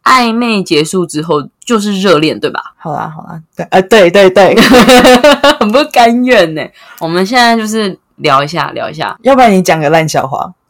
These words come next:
Speaker 1: 我讲个烂笑话，
Speaker 2: 嗯。
Speaker 1: 你确定我讲个烂笑话对你开启话题会有帮助吗？
Speaker 2: 不一定啊，听，先听听嘛。
Speaker 1: 好，先听听啊。来，梅子泡酒之后会变什么？
Speaker 2: 美酒。
Speaker 1: 那柚子泡酒之后会变什么？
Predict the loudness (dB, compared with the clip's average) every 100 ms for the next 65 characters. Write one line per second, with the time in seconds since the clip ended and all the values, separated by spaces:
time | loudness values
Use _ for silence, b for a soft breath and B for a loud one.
0 | _ -6 -4 -4 -4 -2 -2 0 0 -2
1 | -6 -2 0 0 0 0 0 0 0 0
2 | 0 2 2 2 -2 -2 -6 -10 -14 -4
3 | -2 -2 -2 0 0 0 -2 -2 -4 -8
4 | -10 -14 -14 -6 0 2 2 2 4 2
5 | 2 0 0 0 0 0 -2 -6 -8 -6
6 | -4 -4 -6 -10 -8 -8 -10 -14 -10 -10
7 | -10 -4 -2 -2 -4 0 2 2 0 -4
8 | -2 0 0 0 -6 -8 -16 -20 _ -6
9 | -4 -4 -4 -6 -4 -2 2 2 0 0
10 | 0 0 -4 -2 -2 -2 -4 -8 -12 -16